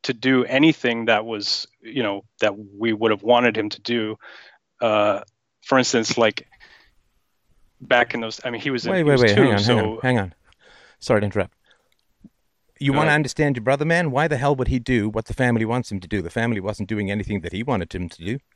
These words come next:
Speaker 2: How the hell has the family earned
Speaker 1: Correct.
Speaker 2: the right to say to your brother, "You should do X, Y, and Z"? 'Cause you know what he would have said? "Well, how about dad didn't have a fucking affair?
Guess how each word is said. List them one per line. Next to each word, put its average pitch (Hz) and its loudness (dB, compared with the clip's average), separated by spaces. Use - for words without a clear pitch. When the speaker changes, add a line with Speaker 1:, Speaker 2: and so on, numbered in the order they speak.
Speaker 2:
How 143 -2
the 156 0
hell 165 2
has 156 0
the - -6
family 143 0
earned 120 2
Speaker 1:
Correct. 135 2
Speaker 2:
the 110 -2
right 123 -2
to - -10
say 135 2
to 117 -10
your 117 0
brother, 107 -2
"You 175 2
should - 0
do 95 -4
X, 107 -2
Y, 131 2
and 135 2
Z"? 160 2
'Cause 110 -2
you 113 0
know 120 2
what 120 0
he 131 -2
would 147 -2
have 139 -6
said? 226 -2
"Well, 131 2
how 156 -2
about 131 2
dad 165 0
didn't 127 -2
have 131 0
a 120 -4
fucking 123 0
affair? 196 2